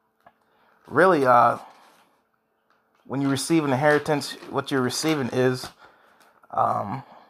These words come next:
let me see, I wrote some things down. When you receive an inheritance, since, since what you're actually receiving is, you're receiving a promise to flourish. You're receiving a promise of territory,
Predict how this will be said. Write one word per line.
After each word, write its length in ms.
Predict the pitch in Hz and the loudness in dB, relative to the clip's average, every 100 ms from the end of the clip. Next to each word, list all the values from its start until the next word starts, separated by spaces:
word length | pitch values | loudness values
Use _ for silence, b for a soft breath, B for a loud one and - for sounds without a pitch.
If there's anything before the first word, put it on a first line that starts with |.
| b | b
let 80 | 170 | -16
me 60 | 131 | -16
see, 260 | - 71 | -14 -4
I 60 | 117 | -2
wrote 200 | 131 - | 0 -2
some 120 | 113 | -8
things 360 | - 135 120 120 | -6 -4 -4 -4
down. 220 | 117 123 - b b | -2 -2 -4 b b
When 180 | - 135 | -4 0
you 60 | |
receive 300 | 131 - 185 | 0 2 0
an 60 | 156 | 2
inheritance, 600 | 139 147 147 - 120 - | 2 4 4 2 -8 -8
since, 320 | - 151 120 | -4 -2 -2
since 380 | - 135 120 - - | -2 -4 -4 -10 -8
what 300 | 113 139 143 | -4 -2 4
you're 160 | 135 | 6
actually 240 | 127 - 120 | 6 4 -8
receiving 520 | 117 - 135 117 113 | -6 -4 -2 -2 -6
is, 320 | 113 113 117 _ _ _ _ _ _ _ _ - | -6 -8 -10 _ _ _ _ _ _ _ _ -8
you're 100 | 127 | -6
receiving 400 | 120 151 143 139 | -2 0 0 0
a 80 | - | -2
promise 500 | - 143 143 135 - | 2 6 6 2 -8
to 120 | 117 | -14
flourish. 600 | - 131 135 - - - _ _ _ _ _ _ _ _ _ - - | -6 2 2 0 -10 -18 _ _ _ _ _ _ _ _ _ -20 -10
You're 80 | 120 | -8
receiving 320 | - 143 131 | 0 2 4
a 60 | 117 | 2
promise 380 | - 131 131 113 | 4 4 2 -6
of 100 | - | -2
territory, 720 | 170 170 170 - 123 123 | 4 4 4 0 -2 -2